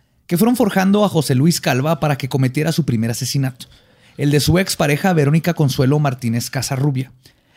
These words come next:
quien fue encontrada destazada en unas cajas de huevos, después de haber desaparecido cuando fue a comprar medicina para su hija.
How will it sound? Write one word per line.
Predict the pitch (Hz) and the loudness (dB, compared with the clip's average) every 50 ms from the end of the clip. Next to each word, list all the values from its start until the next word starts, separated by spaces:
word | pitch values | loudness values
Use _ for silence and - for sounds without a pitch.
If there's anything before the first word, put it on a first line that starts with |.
| - - _ | -20 -12 _
quien | - 175 165 | 0 2 4
fue | - 196 | 4 4
encontrada | 208 202 240 220 180 196 190 190 190 190 185 | 4 4 4 2 2 2 2 2 2 2 2
destazada | 151 185 202 196 - 196 165 - 170 160 160 165 | 0 0 -2 0 0 -2 0 0 0 2 2 2
en | 165 156 | 2 2
unas | 160 165 151 | 0 0 -2
cajas | - 175 160 - 185 175 | -2 -4 -2 0 0 0
de | 160 160 | 0 0
huevos, | 123 123 113 87 - - - - - - _ _ _ _ _ _ _ _ - | -2 -2 -4 -4 -4 -8 -10 -10 -12 -16 _ _ _ _ _ _ _ _ -8
después | - 151 147 - - 254 240 | -4 -4 0 2 2 4 4
de | 262 | 4
haber | 262 247 220 | 4 4 4
desaparecido | - 240 - 214 175 - 160 151 135 - 180 160 143 156 170 | 2 2 2 0 -2 0 -2 -2 0 2 2 2 2 2 0
cuando | - 185 156 151 135 127 | 0 0 0 0 0 -2
fue | 127 - 135 123 | -2 -2 -2 -2
a | - | -2
comprar | - 135 127 123 127 | -2 -2 0 0 0
medicina | 131 131 127 - - 110 104 110 - | 2 0 0 -2 -4 -4 -4 -4 -4
para | 131 127 | -4 -4
su | - 151 165 | -2 0 -2
hija. | 156 - - - | -2 -2 -6 -16